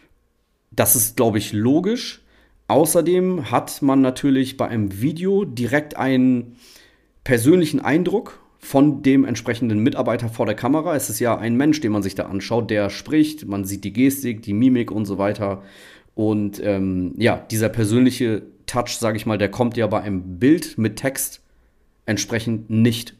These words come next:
rüber. Auch das, denke ich, äh, hoffe ich, ist logisch.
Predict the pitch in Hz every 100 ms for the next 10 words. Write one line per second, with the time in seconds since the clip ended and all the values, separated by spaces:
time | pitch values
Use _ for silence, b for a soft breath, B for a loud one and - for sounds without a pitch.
0 | _ 107 95 117 127 180 262 - _ 101
1 | - 117 120 - - _ _ _ 107 110
2 | 113 110 104 - - _ 95 85 120 -
3 | - 104 - b b b b b - 110
4 | 117 104 127 143 220 -